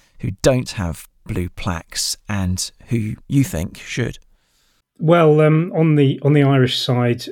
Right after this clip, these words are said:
Speaker 2: there, there aren't any plaques at, at the moment, so that, that is a bit of an omission, really. So, I mean, one possibility would be to mark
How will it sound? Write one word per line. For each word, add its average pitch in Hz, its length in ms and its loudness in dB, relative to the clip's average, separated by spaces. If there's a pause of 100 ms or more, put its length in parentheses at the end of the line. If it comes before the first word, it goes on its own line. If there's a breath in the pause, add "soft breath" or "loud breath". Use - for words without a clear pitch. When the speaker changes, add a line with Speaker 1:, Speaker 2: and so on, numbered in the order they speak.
(120)
Speaker 2:
there, 127 140 0
there 127 240 0
aren't 127 240 4
any 101 200 -6
plaques - 500 -8
at, 123 240 -14
at 120 180 -8
the 113 60 -8
moment, 110 540 -6 (160)
so 117 180 -2
that, 117 260 -8
that 113 140 -4
is 104 260 -4 (220)
a 143 60 -12
bit 104 140 -6
of 101 80 -8
an 101 80 -8
omission, 104 380 -4
really. 104 320 -8
So, 113 460 -4
I 117 40 -10
mean, 120 160 0
one 123 180 2
possibility 120 920 0
would 123 180 -4
be 113 240 -4
to 110 380 -4
mark 117 580 -6